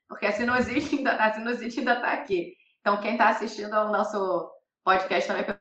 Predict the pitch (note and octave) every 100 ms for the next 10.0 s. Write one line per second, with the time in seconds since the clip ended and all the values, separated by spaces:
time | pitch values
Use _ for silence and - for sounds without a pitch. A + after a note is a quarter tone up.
0 | _ _ F#3 G3 G3 - G#3+ G#3+ G#3 G#3
1 | G3+ G#3 A3 G#3 G#3 A#3 A#3 C4 C4+ B3
2 | A3+ G#3+ G#3+ A3 - A3 G#3+ G#3 - -
3 | A3 - G#3+ G#2 A2 - A#2 - D3+ D3+
4 | _ _ _ _ _ _ _ - F#3 G#3+
5 | G#3 F#3+ F#3 F3+ F3 F3 G3 G#3 G#3 G3+
6 | G#3+ - G#3 A#3 - F#3+ G3+ G#3 F#3 -
7 | F#3 F3+ G3+ - - F#3+ F#3+ F#3+ F3+ F3
8 | F3+ F#3+ G3+ G#3+ G#3 - - F#3 G3 G3+
9 | F#3+ - F3 G3+ G#3 - F3+ F#3 G#3